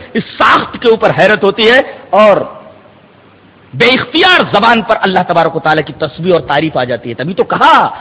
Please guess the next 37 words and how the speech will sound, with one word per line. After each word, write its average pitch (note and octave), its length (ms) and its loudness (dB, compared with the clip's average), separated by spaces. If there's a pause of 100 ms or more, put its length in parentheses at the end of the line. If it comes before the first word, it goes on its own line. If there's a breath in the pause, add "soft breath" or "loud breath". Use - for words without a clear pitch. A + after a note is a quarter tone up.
(140 loud breath)
وَإِنَّ G#3+ 380 2
لَكُمْ G3 300 0
فِي F#3+ 100 -2
الْأَنْعَامِ F3 440 0
لَعِبْرَةً، D#3 440 2 (840)
دیکھو G3 580 2 (380)
جانوروں G3+ 380 2
میں A#3 100 2
تمہارے E3+ 300 0
لیے E3 180 0
عبرت D3+ 280 0
ہے، A2+ 160 -6 (260)
غور F#3+ 260 2
کرو C#4+ 280 2
دودھ D4+ 220 2
تمہیں D#4+ 200 0
کیسے G4+ 300 0
ملتا A3 220 2
ہے، B2+ 60 0 (840)
اس - 60 -20
کے A3+ 80 0
بغیر G#3+ 240 0
تم C#4+ 160 0
چائے D4 220 2
نہیں F4 120 0
پیتے C4 280 0
ہو۔ A3+ 120 4 (1000)
ہمارا C#3 240 0 (140)
شکریہ E3+ 300 0
تو G#3 120 -2
کم F3+ 160 -2
سے F#3+ 100 -4
کم E3+ 140 -4
ادا D#3 160 0
کر D3+ 140 -2
لو D#3+ 120 0
چائے D3 200 0